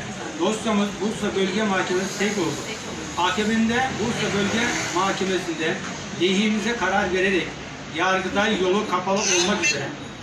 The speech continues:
Balıkesir Büyükşehir Belediyesi'nden işe iademiz karar verilmiştir. Fakat, e, Büyükşehir Belediyesi'nin kararı ile alakalı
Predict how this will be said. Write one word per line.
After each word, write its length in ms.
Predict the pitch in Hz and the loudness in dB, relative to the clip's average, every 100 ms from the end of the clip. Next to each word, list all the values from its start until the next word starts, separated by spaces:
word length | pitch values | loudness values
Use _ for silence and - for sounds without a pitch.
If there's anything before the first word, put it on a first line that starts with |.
| - - - | -14 -14 -6
Balıkesir 400 | 160 220 220 220 | -2 -2 -2 -2
Büyükşehir 460 | 190 226 208 185 165 | 0 0 2 2 4
Belediyesi'nden 600 | 185 196 190 170 165 170 196 - | 4 2 0 -2 0 0 -4 -8
işe 260 | 185 - 214 | -6 0 2
iademiz 400 | 202 180 175 190 - - - - - | 4 4 2 0 -6 -14 -14 -10 0
karar 420 | 175 190 214 180 | 4 4 4 4
verilmiştir. 520 | 180 185 185 185 - 220 - 220 214 - - | 2 2 0 -2 -4 -6 -8 -8 -8 -10 -4
Fakat, 380 | - 175 220 190 - - - - - - - - - 175 | -2 2 2 0 -4 -10 -10 -12 -12 -12 -12 -10 -8 -2
e, 360 | 180 180 175 | 0 0 0
Büyükşehir 480 | 185 233 - 214 180 | 0 0 2 2 2
Belediyesi'nin 420 | 196 214 202 196 | 2 2 0 -2
kararı 360 | 190 180 208 208 | -2 0 2 2
ile 160 | 185 170 | 2 0
alakalı 640 | 196 208 190 165 165 | 2 2 2 0 0